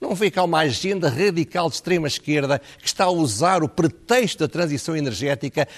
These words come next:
para passar uma, uma campanha completamente de extrema-esquerda?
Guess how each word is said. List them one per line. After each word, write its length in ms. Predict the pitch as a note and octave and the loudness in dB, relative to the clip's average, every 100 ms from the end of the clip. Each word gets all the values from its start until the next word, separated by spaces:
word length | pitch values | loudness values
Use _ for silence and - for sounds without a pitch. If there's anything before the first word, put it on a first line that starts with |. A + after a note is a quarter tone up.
| - | -8
para 160 | F#3+ F3 | -2 0
passar 380 | F3 C#3+ F3 | 0 0 2
uma, 160 | D#3+ D#3 | 2 0
uma 180 | C#3+ C#3+ | -2 -2
campanha 480 | - C3 - D#3+ D#3 | -2 -2 0 0 0
completamente 840 | F3+ D#3 E3+ G3+ G3+ D3+ D#3+ E3 | -2 -2 -2 -2 0 -2 -2 -6
de 40 | |
extrema-esquerda? 760 | - D3 C3+ - G2+ F2+ A2+ | -6 -6 -6 -8 -12 -12 -14